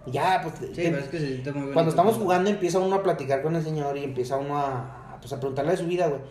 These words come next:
Speaker 1: Ya cuando te empiezan a pre-, a platicar su vida, güey, que me dice, "No, pues yo sí", le digo, "¿Tiene hijos?". "Sí, pues uno es ingeniero, uno es doctora, uno es esto". Y yo decía,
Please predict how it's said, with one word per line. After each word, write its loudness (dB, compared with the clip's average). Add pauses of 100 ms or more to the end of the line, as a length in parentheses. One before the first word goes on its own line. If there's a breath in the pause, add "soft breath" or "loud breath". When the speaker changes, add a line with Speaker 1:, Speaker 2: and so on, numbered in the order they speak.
(300 loud breath)
Speaker 1:
Ya 0
cuando 0
te -6
empiezan -2
a -2
pre-, -2 (160)
a 0
platicar -2
su -4
vida, 0
güey, 0
que -4
me -2
dice, -2
"No, -6
pues -4
yo 0
sí", -6
le 0
digo, 2
"¿Tiene 0
hijos?". 0 (360 loud breath)
"Sí, -2
pues -2
uno 0
es 0
ingeniero, 0
uno 0
es -4
doctora, 0
uno -2
es -6
esto". -6
Y -6
yo -2
decía, -6